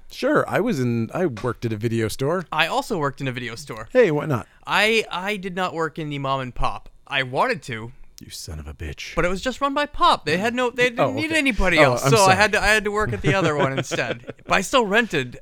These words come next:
Speaker 2: <laughs>
Speaker 1: N-,
Speaker 2: I,
Speaker 1: nice.
Speaker 2: I, I rented from Primetime, worked at Home Vision,
Speaker 1: Nice.
Speaker 2: um, which became Movie Gallery. Ugh.
Speaker 1: I did when I lived in, uh, when I lived in Augusta. I, I rented from Home Vision,
Speaker 2: Mm-hmm.
Speaker 1: so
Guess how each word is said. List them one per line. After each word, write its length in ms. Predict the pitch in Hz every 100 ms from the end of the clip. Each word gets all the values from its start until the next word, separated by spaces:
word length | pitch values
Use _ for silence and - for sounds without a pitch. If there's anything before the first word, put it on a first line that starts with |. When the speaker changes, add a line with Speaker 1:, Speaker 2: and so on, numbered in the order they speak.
| _
Speaker 2:
<laughs> 100 | -
Speaker 1:
N-, 600 | 175 - - 123 110 107
Speaker 2:
I, 80 | 107
Speaker 1:
nice. 320 | 101 95 95
Speaker 2:
I, 140 | 190 -
I 140 | 180
rented 460 | 170 143 220 226 220
from 160 | 214
Primetime, 680 | 196 202 196 185 190 185 160
worked 300 | 127 160 -
at 80 | 143
Home 200 | 135 123
Vision, 280 | 113 92 107 - - - -
Speaker 1:
Nice. 460 | 123 107 147 135 123
Speaker 2:
um, 120 | 127 - -
which 180 | 135 -
became 460 | 139 139 127 123 127
Movie 420 | 135 135 131 123
Gallery. 680 | 101 92 92 95 95 92 - - - -
Ugh. 80 | 107 101 - - -
Speaker 1:
I 120 | 131 127
did 300 | 127 123 107 -
when 160 | - 143
I 60 | 160
lived 280 | 180 143
in, 380 | - 131 120 113
uh, 300 | 104 101 98
when 260 | - 110 113
I 60 |
lived 280 | 113 120 110
in 80 | 107
Augusta. 540 | 95 95 92 - 80 -
I, 220 | 82 85 85 _
I 80 | 113
rented 420 | 104 92 82 85
from 460 | - 104 95 87 80
Home 180 | 104 87
Vision, 380 | 80 76 69 - _ _
Speaker 2:
Mm-hmm. 220 | 160 175
Speaker 1:
so 360 | 185 - 110 98